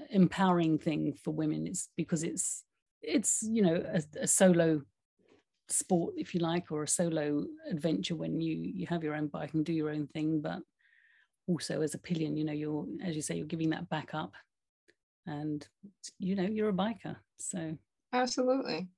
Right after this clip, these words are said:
Speaker 2: I never thought I, um, I never thought about riding. So I picked up a motorcycle one morning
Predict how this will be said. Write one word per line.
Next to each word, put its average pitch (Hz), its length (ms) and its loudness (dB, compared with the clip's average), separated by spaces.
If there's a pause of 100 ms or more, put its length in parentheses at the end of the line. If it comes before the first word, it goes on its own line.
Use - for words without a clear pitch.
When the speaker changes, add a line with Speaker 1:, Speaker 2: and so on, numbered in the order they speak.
(120)
Speaker 2:
I 202 80 4
never 233 240 10
thought 220 240 8
I, 190 200 8
um, 160 360 0 (320)
I - 140 -10
never 214 560 8
thought 170 240 4
about 143 260 4
riding. 139 380 -2
So - 160 -4
I 170 120 8
picked 226 260 2
up 208 120 2
a 180 60 -2
motorcycle 190 560 2
one 185 120 2
morning 190 380 0